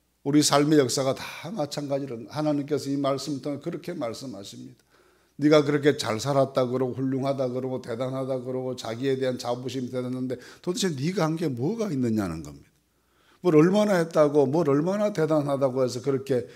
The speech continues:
교만하고 하나님 앞에 자기가 의롭다고 하고 고난 생겼을 때, 에, 그렇게 불평하면서, 어, 순종하지 않느냐는, 어, 하나님의 욥을 향하신 책망의 말씀입니다. 이 말씀 속에서도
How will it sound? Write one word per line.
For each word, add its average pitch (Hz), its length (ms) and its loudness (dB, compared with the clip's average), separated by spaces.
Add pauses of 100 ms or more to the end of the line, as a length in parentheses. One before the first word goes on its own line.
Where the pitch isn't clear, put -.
(160)
교만하고 113 800 -2 (240)
하나님 120 380 -2
앞에 113 200 -4
자기가 113 340 -4
의롭다고 113 680 -2
하고 101 560 -8 (300)
고난 135 300 -2
생겼을 117 600 -2
때, 107 280 -4 (300)
에, 104 200 -4
그렇게 143 640 0 (300)
불평하면서, 107 1040 -2 (320)
어, 98 160 -10
순종하지 110 540 -4
않느냐는, 104 760 -4 (460)
어, 101 140 -14
하나님의 110 540 -2
욥을 120 360 2
향하신 107 680 -6 (220)
책망의 101 920 -6
말씀입니다. 87 840 -14 (640)
이 120 140 -4
말씀 110 360 -4
속에서도 104 800 -6